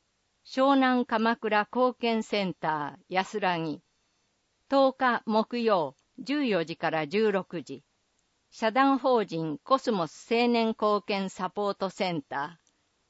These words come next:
ー。十八日金曜十時から十二時、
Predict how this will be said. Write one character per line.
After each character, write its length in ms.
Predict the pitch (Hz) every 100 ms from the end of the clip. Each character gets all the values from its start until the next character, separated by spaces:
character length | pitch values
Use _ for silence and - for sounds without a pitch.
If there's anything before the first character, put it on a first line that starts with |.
| _ _ -
ー。 60 |
十 180 | 185 262
八 320 | 226 262 -
日 280 | 233 220 -
金 280 | - 220 214
曜 320 | 202 170 139 _ _ _ _
十 240 | 202 269 269
時 120 | 180
か 140 | -
ら 180 | 160 160
十 240 | 151 185 185
二 220 | 185 165
時、 220 | 147 139